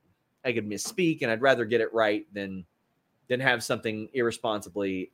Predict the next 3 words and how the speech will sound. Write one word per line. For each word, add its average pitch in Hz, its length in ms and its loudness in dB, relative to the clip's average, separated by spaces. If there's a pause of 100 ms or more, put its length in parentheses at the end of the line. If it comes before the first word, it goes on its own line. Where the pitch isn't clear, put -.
aggregated, 90 840 0 (600)
et 101 140 -2
cetera. 82 500 2